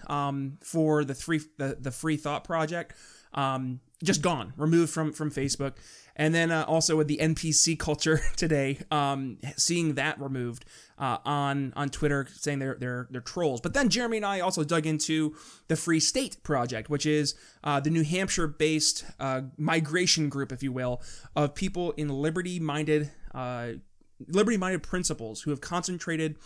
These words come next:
within New Hampshire to help maximize their impacts, not only as activists, but also as business owners,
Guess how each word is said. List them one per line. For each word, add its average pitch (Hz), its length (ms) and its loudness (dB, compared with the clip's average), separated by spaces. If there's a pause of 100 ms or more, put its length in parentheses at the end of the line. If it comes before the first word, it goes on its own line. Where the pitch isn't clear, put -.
(380)
within 165 300 2
New 175 140 0
Hampshire 143 380 -2
to 135 80 -10
help 139 200 -4
maximize 143 720 -2 (320)
their 156 160 2
impacts, 156 480 0
not 156 100 -4
only 175 140 0
as 147 120 0 (140)
activists, 127 760 -4 (140)
but 143 120 -2
also 151 400 2
as 139 340 -4
business 156 400 2
owners, 156 380 -2